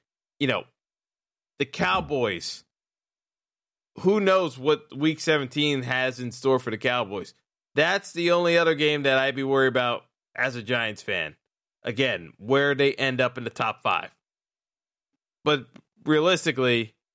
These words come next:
you're looking at three wins. Max for the Giants. And again,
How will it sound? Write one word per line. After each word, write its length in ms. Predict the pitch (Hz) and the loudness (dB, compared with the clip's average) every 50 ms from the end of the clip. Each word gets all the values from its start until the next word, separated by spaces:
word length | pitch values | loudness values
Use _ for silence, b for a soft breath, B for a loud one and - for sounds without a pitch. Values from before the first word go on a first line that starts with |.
| _ _ _ - | _ _ _ -4
you're 180 | - 151 156 | 0 2 2
looking 360 | 156 165 165 160 160 147 143 | 4 4 2 2 0 0 0
at 360 | 139 135 131 127 123 117 - _ _ _ _ _ _ _ _ _ _ _ _ _ _ _ _ _ _ _ _ _ _ _ - | 0 0 0 -2 -2 -4 -6 _ _ _ _ _ _ _ _ _ _ _ _ _ _ _ _ _ _ _ _ _ _ _ -6
three 240 | 120 139 156 151 147 | -2 0 2 2 2
wins. 600 | 143 135 113 90 - - - - - - - - _ _ _ _ _ _ _ _ _ _ _ _ _ _ _ _ _ _ _ _ _ _ _ _ _ _ _ _ _ _ - | 2 2 2 0 -2 -6 -10 -14 -14 -14 -16 -18 _ _ _ _ _ _ _ _ _ _ _ _ _ _ _ _ _ _ _ _ _ _ _ _ _ _ _ _ _ _ -6
Max 560 | 123 131 135 139 127 104 - - - - - - | -2 0 0 0 0 -2 -4 -6 -10 -14 -14 -14
for 640 | - - - 147 143 139 127 123 120 117 117 104 - | -14 -10 -4 -2 0 2 2 2 2 0 0 -2 -4
the 100 | 104 120 | -8 -8
Giants. 640 | 107 110 120 104 90 80 - - - - - - _ _ _ _ _ _ _ _ _ _ _ _ _ _ _ _ _ _ _ _ _ _ _ _ _ _ _ _ _ _ - | -2 -2 0 0 0 -2 -6 -10 -14 -16 -16 -16 _ _ _ _ _ _ _ _ _ _ _ _ _ _ _ _ _ _ _ _ _ _ _ _ _ _ _ _ _ _ -2
And 380 | 175 214 233 240 233 214 - - _ _ _ _ _ _ _ _ _ _ _ _ _ _ _ _ _ _ _ _ _ - | 0 0 0 0 -2 -6 -12 -18 _ _ _ _ _ _ _ _ _ _ _ _ _ _ _ _ _ _ _ _ _ -6
again, 440 | 165 175 190 233 247 240 185 131 - | -4 -2 0 0 0 0 -2 -2 -6